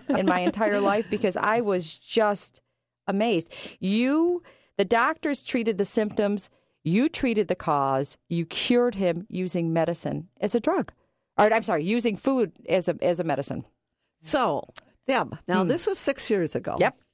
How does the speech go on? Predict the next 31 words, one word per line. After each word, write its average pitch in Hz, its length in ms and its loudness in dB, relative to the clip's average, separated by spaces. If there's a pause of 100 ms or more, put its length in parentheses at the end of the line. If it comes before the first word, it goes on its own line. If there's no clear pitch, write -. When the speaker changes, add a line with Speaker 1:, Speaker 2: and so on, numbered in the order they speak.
(960)
Speaker 2:
What's - 160 -4
happened 254 360 0
now 208 480 -2 (240)
Speaker 1:
Oh, 339 140 0
Speaker 2:
to 214 40 4
Speaker 1:
God. 190 80 0
Speaker 2:
Larry? 165 280 0 (160)
Speaker 1:
Oh. 180 180 -2
Speaker 2:
<laughs> - 40 -20 (2000)
Huh? 339 120 2 (960)
Has 220 140 6
Speaker 1:
Well, 196 100 6
Speaker 2:
his 240 80 2
numbers 233 380 2
gotten, 190 500 -2
did - 100 -8 (260)
Speaker 1:
no, 208 100 6
Speaker 2:
they 160 100 2
go 196 120 0
right 196 160 2
Speaker 1:
no, 220 120 6
Speaker 2:
back 240 80 2
Speaker 1:
no, 247 80 2
Speaker 2:
up? 202 160 2
Speaker 1:
no, 180 100 0
no, 165 140 0
no, - 0 -
no, 131 160 0
no, 160 420 4
because 147 380 -4
we 160 400 -2